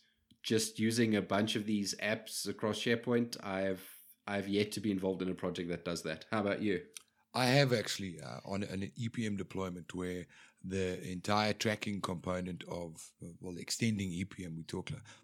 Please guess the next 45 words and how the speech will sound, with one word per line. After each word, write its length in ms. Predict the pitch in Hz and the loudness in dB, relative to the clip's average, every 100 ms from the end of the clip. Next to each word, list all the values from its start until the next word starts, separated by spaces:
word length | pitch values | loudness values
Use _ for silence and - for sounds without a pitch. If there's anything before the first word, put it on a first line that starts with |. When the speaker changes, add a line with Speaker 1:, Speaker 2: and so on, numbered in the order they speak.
| - | 0
Speaker 2:
project 320 | 101 95 98 | 2 4 2
server. 360 | - 95 85 80 | 2 2 -2 -6
You 140 | 90 | -2
know, 80 | 98 | 0
you 160 | 92 | 0
install 300 | 90 - 101 | -2 -2 0
project 320 | 90 92 87 - | 0 -2 -2 -4
server 160 | 92 | -4
on 80 | 85 | -4
top 180 | 90 - | -6 -6
of 60 | |
SharePoint, 540 | - 98 - 95 92 - - - - | -2 -2 0 0 0 -4 -12 -18 -6
spin 340 | - - 101 | -4 2 2
up, 260 | 98 92 - | 4 0 -2
uh, 160 | 85 85 - | -8 -6 0
Speaker 1:
Yeah. 260 | 104 95 - - | 2 2 -4 -12
Speaker 2:
uh, 440 | 82 82 82 82 - - 185 175 - - - - | -10 -10 -12 -12 -14 -18 -20 -20 -20 -20 -18 -12
an 180 | 180 87 - | -10 -10 -2
A 160 | 95 | 2
S 140 | 98 - | 2 2
box 340 | - 90 87 | 0 0 0
for 140 | - 85 82 80 - | -4 -6 -8 -10 -10
the, 80 | 85 | -6
the 100 | 87 | -6
reporting, 600 | 85 117 123 117 120 101 | 0 4 4 4 2 2
and 100 | 90 | -2
then 120 | 87 - - | -4 -10 -6
this 160 | 101 107 | 0 0
product 360 | - 107 104 - | 2 2 2 0
actually 300 | 107 - 95 | -2 -2 -2
sat 400 | - - 107 - | 2 2 0 -4
on 240 | - 98 90 | -4 -4 -2
top 260 | 98 98 90 | -2 -2 -4
of 240 | 85 78 - - - | -8 -10 -20 -20 -12
the 120 | 95 | -6
app 180 | 85 95 | -4 -4
catalog. 460 | - 95 - 87 80 | -2 -4 -4 -10 -8
It 100 | 82 | -6
was, 160 | 92 - - - - | -8 -8 -16 -10 2
look, 220 | 127 - - | 2 2 -6
it 100 | - | 2
doesn't 280 | 117 131 | 4 4
sit 340 | 135 - 156 - - | 4 4 2 2 10
in 240 | 156 185 | 12 12
the, 140 | 170 | 10